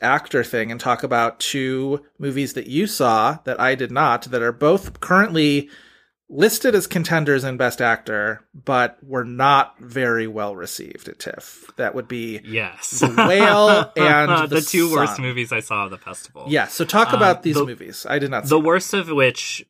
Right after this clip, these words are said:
Speaker 2: being The Son, uh, which is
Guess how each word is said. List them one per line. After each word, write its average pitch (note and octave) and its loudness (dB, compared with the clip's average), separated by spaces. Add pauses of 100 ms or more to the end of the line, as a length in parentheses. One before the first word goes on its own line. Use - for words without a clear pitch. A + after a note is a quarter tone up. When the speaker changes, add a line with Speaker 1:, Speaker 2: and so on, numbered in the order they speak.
(100)
Speaker 2:
being A2 0
The A#2 -4
Son, F#2+ -6 (160)
uh, F#2+ -2
which G#2+ -4
is - -4